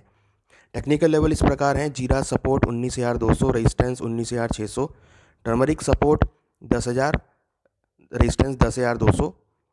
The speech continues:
coriander support दस हज़ार पचास, resistance दस हज़ार तीन सौ, cotton support छत्तीस हज़ार पाँच सौ, resistance सैंतीस हज़ार दो सौ,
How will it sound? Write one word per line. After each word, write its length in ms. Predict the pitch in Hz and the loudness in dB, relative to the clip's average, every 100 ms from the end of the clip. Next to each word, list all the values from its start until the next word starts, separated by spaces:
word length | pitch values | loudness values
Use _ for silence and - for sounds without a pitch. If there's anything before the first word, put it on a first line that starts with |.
| _ | _
coriander 380 | 123 127 139 160 | 2 2 2 0
support 400 | 151 - 147 151 | 0 2 2 2
दस 200 | 131 160 131 | 0 0 0
हज़ार 160 | 131 | -2
पचास, 460 | - - 127 139 - | -2 -2 0 0 0
resistance 520 | 117 113 - 131 127 | -2 -2 -2 -2 -2
दस 200 | 120 107 | -2 0
हज़ार 160 | 120 113 | 0 -2
तीन 180 | 110 104 | -4 0
सौ, 220 | 131 165 - _ _ _ _ _ _ _ _ _ _ _ - | 0 0 -10 _ _ _ _ _ _ _ _ _ _ _ 0
cotton 380 | 123 143 170 165 | 2 4 0 -2
support 460 | 143 - 151 - - | -2 4 4 2 -2
छत्तीस 280 | 123 139 | -6 -4
हज़ार 200 | 139 135 135 | -2 0 0
पाँच 280 | 123 120 | -2 0
सौ, 100 | - | 2
resistance 460 | - 120 - 135 139 | 2 2 2 0 0
सैंतीस 300 | 117 - 117 | -2 -2 -2
हज़ार 180 | 120 120 | -4 0
दो 160 | 120 | 2
सौ, 200 | - 170 | 2 -2